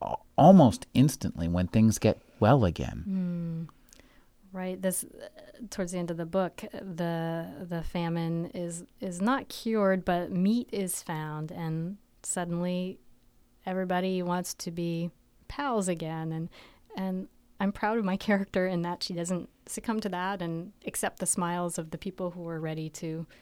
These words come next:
Speaker 2: hoot at her being killed, uh, she stands her ground and removes herself from that society.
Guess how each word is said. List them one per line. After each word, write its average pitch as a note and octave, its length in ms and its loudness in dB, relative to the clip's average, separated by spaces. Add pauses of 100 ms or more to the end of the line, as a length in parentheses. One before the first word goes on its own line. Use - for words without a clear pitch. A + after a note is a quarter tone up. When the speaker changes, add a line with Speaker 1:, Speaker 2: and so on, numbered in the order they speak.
(260)
Speaker 2:
hoot G#3 340 0
at F3+ 180 -4
her E3+ 380 -4 (280)
being E3+ 400 -4 (180)
killed, F#3+ 440 -4 (680)
uh, E3 240 -10 (100)
she G#3+ 200 -2
stands F#3+ 360 -2
her F#3 80 -4
ground E3 400 -4
and D#3+ 260 -6
removes E3 340 -6
herself - 340 -8
from E3+ 420 -6
that - 160 -12
society. G3 640 -10